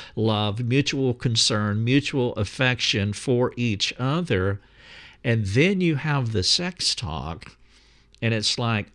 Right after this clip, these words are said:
oh, it's in that context. It's not just a man and a woman having sex. No, it's a husband and a wife who are biblically, spiritually, physically intimate with each other, born out of a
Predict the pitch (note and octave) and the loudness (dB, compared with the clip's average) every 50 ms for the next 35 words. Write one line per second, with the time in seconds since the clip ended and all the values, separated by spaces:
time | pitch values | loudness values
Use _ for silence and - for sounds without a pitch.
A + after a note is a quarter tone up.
0 | - - G3+ D#3 A2+ A2 - B2+ B2 - - D#3 C3+ B2+ A#2 G#2 C#3 C#3 D3 - | -2 2 4 4 4 4 2 0 0 2 2 2 2 2 2 0 0 0 -2 -2
1 | - - - - - - - E3+ D#3 D3+ D3+ C#3+ - - - A2+ - - - - | -6 -10 -4 -4 -4 -2 0 0 0 0 0 0 -4 -6 -6 -6 -8 -8 -10 -10
2 | - - - - - - - _ _ _ - _ _ - - - - - _ - | -6 -4 -4 -4 -6 -8 -18 _ _ _ -20 _ _ -20 -20 -20 -20 -20 _ -4
3 | A#2+ - - - D#3+ E3+ - - - A#2+ A#2 A2+ - - - E2+ E2 F#2+ F#2 F#2 | -2 -2 0 -2 -2 -4 -2 0 2 2 2 2 2 0 -2 -2 -2 0 0 0
4 | B2+ C3 G#2+ F#2+ F#2 A2+ A#2 G#2+ G2+ F#2 F#2 F#2 G#2+ C#3 D3 B2 G2+ G2 F2 - | 0 0 0 0 0 0 0 0 0 -2 -2 -2 -2 -2 -2 -2 -4 -4 -6 -8
5 | - B2+ B2+ B2 A2+ F#2+ F2+ F2+ F#2 - - - G3 G#3+ G3 - - - - - | -8 -8 -6 -6 -6 -6 -6 -6 -6 -6 -4 -4 -4 -6 -6 -8 -10 -14 -10 -6
6 | - - - - - _ _ _ _ _ - - - - - - - _ - - | -6 -6 -6 -8 -12 _ _ _ _ _ -20 -20 -20 -20 -20 -20 -20 _ -12 -8
7 | D#3 D3+ C3 A2+ A2 G#2+ - A#2+ G#2 G2+ G#2 - - - D3+ D3+ D#3 C3+ - - | -4 -2 0 0 0 0 0 -2 -2 -2 -4 -4 -6 -4 -2 0 2 2 2 0
8 | - - G2+ G2 G2 F#2+ F2+ - - - - - - - A2+ A2+ G#2 G#2 G2+ G2+ | 0 -4 -4 -4 -4 -4 -6 -8 -12 -20 -20 -20 -6 0 0 2 2 2 2 2
9 | G#2+ A#2 B2+ C#3+ D3+ C3 G#2+ F2+ F2 E2+ D#2+ - - - - - - - C3+ B2 | 2 2 2 2 0 0 0 0 0 -2 -4 -6 -10 -14 -18 -20 -6 0 2 4
10 | A#2 G#2+ G2+ F#2+ F2 F#2+ G2 C3 D3 D3+ C#3+ C3+ A2+ G#2 - - - A2+ G2 F#2+ | 4 4 2 2 0 0 2 2 2 2 4 2 2 2 0 0 -2 0 0 0
11 | F2+ E2+ - - - - - C3 C#3 D3 D3+ D3 C#3 - - - A2+ F#2 F2 D#2+ | 0 0 0 0 0 0 0 0 2 4 4 4 2 0 -2 -2 -2 0 0 -2
12 | E2 D#2+ - - - C3+ C#3 C#3+ C3+ - C#3+ B2+ - - - G2 F#2+ F2+ E2 F2 | -2 -4 -6 -4 2 4 4 4 4 4 2 0 0 -2 -4 -2 -2 0 -2 -4
13 | F#2+ - _ - B2+ C#3 C#3+ - - B2 G#2 G2 G2 G2 F#2+ - - A2 G#2+ G#2+ | -4 -8 _ 2 2 2 2 2 2 0 2 2 2 0 -2 -2 -2 0 4 4
14 | G#2+ G#2+ - - - A#2 A2+ G#2 G2 - - - B2 C3 C#3 C#3+ B2+ A2 G2+ F#2+ | 4 4 2 0 -2 0 0 0 0 -2 -6 -4 -2 0 0 0 2 2 2 2
15 | F2+ F#2+ F#2 F2+ G2 C3 C3 C#3 E3 F3+ E3+ D3+ C#3 B2 - - A#2+ B2+ C#3+ D#3+ | 2 0 0 0 2 4 4 6 6 4 4 4 2 2 0 -2 -2 -2 0 0
16 | E3 - - - - G2 G2 F#2 G2 G#2+ A2 A2 G#2+ | -2 -4 -6 -6 -4 -2 -2 -2 -2 0 2 2 2